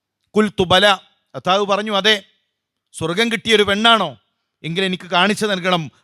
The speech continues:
അറിയിക്കണം." "ഹാദിഹി അൽ മർഅത്തു സൗദ", ദാ ആ കറുത്ത സ്ത്രീയെ കണ്ടോ, ആ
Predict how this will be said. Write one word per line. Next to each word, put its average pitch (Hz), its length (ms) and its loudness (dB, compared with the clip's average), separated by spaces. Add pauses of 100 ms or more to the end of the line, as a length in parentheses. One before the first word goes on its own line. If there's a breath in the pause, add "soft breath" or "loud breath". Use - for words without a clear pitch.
(120)
അറിയിക്കണം." 190 560 -2 (1000)
"ഹാദിഹി 190 520 2 (600)
അൽ 196 140 0 (100)
മർഅത്തു 196 420 0
സൗദ", 190 400 0 (920)
ദാ 175 140 2 (120)
ആ - 20 2 (140)
കറുത്ത 185 440 -4 (100)
സ്ത്രീയെ 208 360 0
കണ്ടോ, 185 240 -2 (1200)
ആ 185 80 4